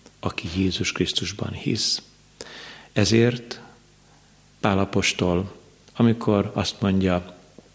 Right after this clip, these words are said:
"Hitetlenségemben tudatlanul cselekedtem," akkor bizony ő megtérése előtt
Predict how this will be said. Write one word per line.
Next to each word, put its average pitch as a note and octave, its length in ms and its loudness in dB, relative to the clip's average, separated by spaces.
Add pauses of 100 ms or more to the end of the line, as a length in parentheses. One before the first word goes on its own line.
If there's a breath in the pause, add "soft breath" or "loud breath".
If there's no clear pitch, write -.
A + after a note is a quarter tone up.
(200)
"Hitetlenségemben F#2 1300 2 (300 loud breath)
tudatlanul G2+ 840 0
cselekedtem," - 840 -8 (720 loud breath)
akkor G#2 520 -2 (440 loud breath)
bizony G2 520 -2 (640)
ő G#2 480 2 (1080)
megtérése A2+ 840 2
előtt F2+ 600 -2